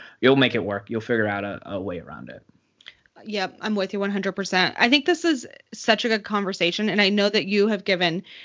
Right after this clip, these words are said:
Speaker 2: everybody so much information for how they can get started and kind of bust through some of the crap excuses we give ourselves too. So I
Speaker 1: Mm.
Speaker 2: appreciate your candidness there. Is there anything we didn't touch on that you think is important to,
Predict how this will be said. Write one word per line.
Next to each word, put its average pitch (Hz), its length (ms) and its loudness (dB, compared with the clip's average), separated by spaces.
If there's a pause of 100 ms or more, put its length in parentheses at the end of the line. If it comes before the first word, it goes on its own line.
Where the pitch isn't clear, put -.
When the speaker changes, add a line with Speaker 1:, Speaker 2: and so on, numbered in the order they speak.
(160)
Speaker 2:
everybody 208 460 2
so 208 260 -2
much 190 180 0
information 190 720 0
for 175 300 2
how 214 200 2
they 220 160 4
can 220 140 -2
get 208 160 2
started 190 420 2
and 196 140 2
kind 294 160 0
of 247 100 4
bust 185 240 2
through 220 120 0
some 208 160 -2
of 190 60 0
the 190 60 2
crap 185 300 2
excuses 175 580 -2
we 175 80 0
give 165 180 0
ourselves 170 500 0
too. 151 300 0 (320)
So 226 120 2
I 214 40 4
Speaker 1:
Mm. 208 40 -4
Speaker 2:
appreciate 240 300 2
your 196 100 0
candidness 175 560 -2
there. 156 320 0 (420)
Is 233 180 4
there 240 160 4
anything 294 380 2
we 302 80 4
didn't 214 320 0
touch 202 300 -6
on 202 140 -2
that 165 120 -4
you 208 80 -2
think 196 380 -8
is 196 200 -4
important 202 640 0
to, 165 640 0